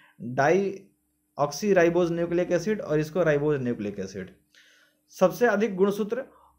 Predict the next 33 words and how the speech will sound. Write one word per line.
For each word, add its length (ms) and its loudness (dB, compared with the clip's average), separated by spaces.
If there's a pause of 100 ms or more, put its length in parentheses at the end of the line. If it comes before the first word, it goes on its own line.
(100)
ओसियोग्लोसम 1900 2 (920)
नामक 300 0
फर्न 360 2
में 340 -8 (240)
होता 220 -6
है। 240 -14 (960)
गुर्दे 400 2
का 120 2
भार 240 2
लगभग 460 0
एक 100 -4
सौ 140 -6
पचास 400 -2
ग्राम 180 -2
होता 260 -8
है। 160 -12
देखिए, 300 -4
ओसियोग्लोसस 800 0
जो 80 0
होता 220 -2
है, 240 -6
इसमें 260 -10
पन्द्रह 240 -4
सौ 120 -8
से 100 -4
अधिक 320 -6 (400)
गुणसूत्र 340 -4
होते 280 -6
हैं। 300 -14 (640)
मनुष्य 360 0
का 120 6
रक्त, 360 2
र-, 680 -4